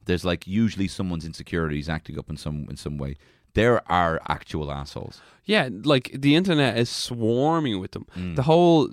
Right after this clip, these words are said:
Speaker 2: like, sometimes I have this argument with people. I'm saying that the internet is terrible because it lets people become who they really wanna be.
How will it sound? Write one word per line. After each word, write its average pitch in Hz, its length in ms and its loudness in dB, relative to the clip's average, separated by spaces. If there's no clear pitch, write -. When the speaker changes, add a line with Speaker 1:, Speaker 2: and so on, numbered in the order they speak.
Speaker 2:
like, 101 320 -4
sometimes 202 400 2
I 180 60 4
have 156 100 4
this 135 140 -4
argument 110 360 0
with 95 60 -6
people. 98 160 -2
I'm 98 200 -2
saying 101 200 0
that 98 120 -6
the 101 80 -4
internet 113 460 -4
is - 100 -10
terrible 101 540 -2
because 98 440 -6
it 85 80 -4
lets 110 360 -2
people 95 320 -10
become 98 360 -8
who 104 120 -8
they 95 140 -2
really 92 220 -4
wanna 90 200 -8
be. 92 340 -4